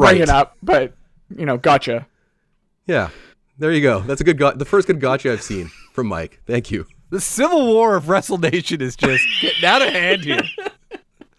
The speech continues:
Speaker 3: Every single time we sit down and record, it's just a triple threat match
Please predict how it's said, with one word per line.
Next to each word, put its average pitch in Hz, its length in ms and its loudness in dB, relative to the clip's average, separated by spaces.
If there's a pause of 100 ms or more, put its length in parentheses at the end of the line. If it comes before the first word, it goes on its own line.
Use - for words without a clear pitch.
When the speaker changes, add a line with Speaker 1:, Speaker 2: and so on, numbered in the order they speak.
(280)
Speaker 3:
Every 277 260 2
single 254 280 -4
time 220 220 0
we 202 80 -2
sit 208 140 -4
down 220 100 2
and 202 80 0
record, 185 220 0
it's 170 80 -4
just 165 120 -10
a 160 40 -8
triple 190 280 -2
threat 165 280 -2
match 117 360 -6